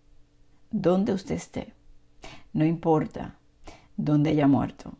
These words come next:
usted va a escuchar esa voz. Entonces, fíjense que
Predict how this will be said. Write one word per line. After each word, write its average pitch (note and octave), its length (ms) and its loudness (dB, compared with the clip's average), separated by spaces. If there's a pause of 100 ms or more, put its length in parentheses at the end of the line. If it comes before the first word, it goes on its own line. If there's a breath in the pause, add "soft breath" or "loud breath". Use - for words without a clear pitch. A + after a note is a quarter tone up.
(360)
usted - 340 -2
va G3 60 4
a - 20 2
escuchar E3 640 -6
esa D#3+ 300 -6
voz. - 420 -8 (1000 loud breath)
Entonces, D#3 580 2 (960 soft breath)
fíjense A3 420 4
que F3 420 4